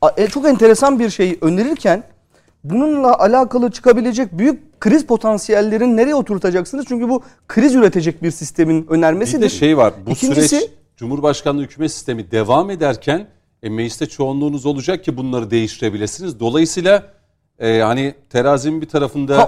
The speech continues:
Speaker 1: o ayrı bir
Speaker 2: son-,
Speaker 1: boyut, tabii.
Speaker 2: sundukları bir anayasa
Speaker 1: Tabii.
Speaker 2: değişikliği önerisi var. Diğer tarafta da mevcut sistemle devam eden bir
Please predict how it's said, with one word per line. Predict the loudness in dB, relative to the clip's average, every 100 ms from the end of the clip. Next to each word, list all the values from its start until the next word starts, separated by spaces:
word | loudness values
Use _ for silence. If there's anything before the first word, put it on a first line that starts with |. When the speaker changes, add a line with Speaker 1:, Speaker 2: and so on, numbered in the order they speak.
| 8
Speaker 1:
o | 8
ayrı | 6 4
bir |
Speaker 2:
son-, | 4 6
Speaker 1:
boyut, | 4 4
tabii. | 2 4
Speaker 2:
sundukları | 2 2 0 0
bir | 0 4
anayasa | 4 4 2
Speaker 1:
Tabii. | 0
Speaker 2:
değişikliği | -2 -6 -8 -6
önerisi | -4 -4 -4 0
var. | 2 2 0
Diğer | 0 0
tarafta | 0 0 0 -2
da | -2
mevcut | 0 0 -2 -12
sistemle | -12 -4 0 0 0
devam | 2 6 4 4
eden | 0 -2 -2
bir | -4